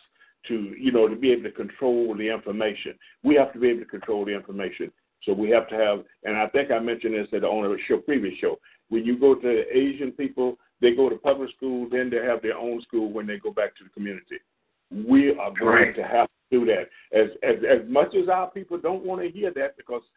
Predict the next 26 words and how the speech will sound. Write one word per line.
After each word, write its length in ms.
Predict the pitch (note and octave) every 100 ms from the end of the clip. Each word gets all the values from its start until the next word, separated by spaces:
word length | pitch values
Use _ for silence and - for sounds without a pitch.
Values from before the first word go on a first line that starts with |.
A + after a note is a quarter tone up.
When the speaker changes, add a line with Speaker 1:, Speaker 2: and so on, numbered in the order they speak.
| _ _
Speaker 1:
some 140 | - F3+
of 140 | E3
our 160 | E3+ E3
own 220 | E3+ E3+
people 300 | - F#3 C3+
look 220 | C#3+ C#3+
at 80 | C3+
that 100 | D3
and 100 | C#3+
say, 60 | D#3
"Well, 420 | G3 A3+ G#3 E3+ _ _ _
that's 260 | - F#3+ -
like 260 | G3 - -
the 80 | D4
re-, 260 | - - - - C#3
discriminate, 580 | B2+ - G3 F#3+ E3+ C#3+
reverse 320 | D3 F3+ F3+
discrimination, 760 | F3 - F3+ F3+ D#3+ F3+ F3+ F#3 -
or, 380 | D3+ C#3+ C#3+ C#3+ _ _ _ _ -
uh, 240 | B2+ A#2+ - _ _ _ _ D3
we're 200 | E3+ F3+
not 280 | D#3+ D#3+ -
integrating 640 | E3+ F#3 D#3 D3 C3+ B2
like 240 | C3 B2+ C#3
we 160 | B2 -
should." 240 | C3 G#2